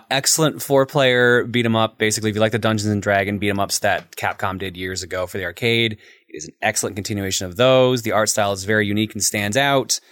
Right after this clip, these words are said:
and the gameplay is really solid. Everyone plays fairly differently from everyone else. Uh, the only downside to the game really is the fact that you need to play five hours of it offline before you can play online, but there's at least a lot of content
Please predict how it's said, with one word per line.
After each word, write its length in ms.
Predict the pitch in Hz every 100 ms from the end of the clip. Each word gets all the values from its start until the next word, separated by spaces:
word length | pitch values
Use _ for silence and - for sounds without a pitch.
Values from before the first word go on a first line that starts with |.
| _ _ -
and 100 | 85
the 40 |
gameplay 360 | 92 110 117 110
is 140 | 101
really 220 | 104 104
solid. 380 | 101 147 139 143
Everyone 320 | 135 131 131
plays 340 | 127 135 127 -
fairly 520 | - - 135 139 131
differently 420 | 127 131 135 123
from 180 | 117 123
everyone 360 | 117 120 117 -
else. 580 | 143 147 151 - - - _ _ _ _ _ _
Uh, 520 | 107 107 107 107 107
the 100 | 104
only 160 | 113 110
downside 440 | 107 151 170 180 160
to 40 |
the 60 | 151
game 240 | 156 156
really 220 | 156 156
is 120 | 151 139
the 80 |
fact 280 | 143 143 139
that 140 | 135 127
you 120 | 131
need 200 | 123 123
to 80 | 113
play 240 | - 120
five 380 | 113 - 156 151
hours 360 | 147 151 156 139
of 140 | 135
it 140 | 123
offline 720 | - 120 123 143 170 160 165 160
before 320 | 151 131 131
you 80 | 123
can 120 | 120
play 220 | 127 120
online, 840 | - 143 175 151 92 85 90 113
but 240 | 110 110 104
there's 200 | 110 107
at 80 | 117
least 300 | 135 156 165
a 40 |
lot 180 | 147 139
of 40 |
content 440 | 143 135 123 127